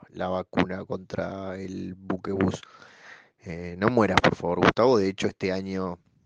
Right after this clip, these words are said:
se han ido un montón. Este año se fue el que hacía, Dios mío, qué mal que estoy. El que hacía,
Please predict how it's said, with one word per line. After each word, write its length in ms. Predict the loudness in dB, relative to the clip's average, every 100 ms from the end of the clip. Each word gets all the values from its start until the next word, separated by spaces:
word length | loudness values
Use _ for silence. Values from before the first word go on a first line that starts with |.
| _ _ _ _ _ _ _ _ _ -16
se 200 | -8 -6
han 120 | -4
ido 320 | -2 0 0
un 140 | -2 -4
montón. 440 | 4 4 4 -2 _ _ _ _ _ _ _
Este 260 | -12 -2 0
año 180 | 2 0
se 140 | -2
fue 680 | 0 6 6 6 4 0 -4 -12 _ _ _ _ _ _ _ _ _
el 240 | -6 -6 -6
que 160 | 0
hacía, 640 | 2 4 6 6 6 2 -8 _ _ _ _ _ _ _ _ _ _ _ _ _ _ _ _ 4 6 6 6 4 4 -4 -10
Dios 180 | -16 -14
mío, 260 | -18 -20 -12
qué 100 | -10
mal 180 | -10 -14
que 60 |
estoy. 200 | -16 -18 -20 _ _ _ _ _ _ _ _ -8
El 420 | -6 -6 -10 -14 _
que 160 | -6 -2
hacía, 1500 | -2 -2 -4 4 10 10 12 10 8 6 4 0 -4 -4 -8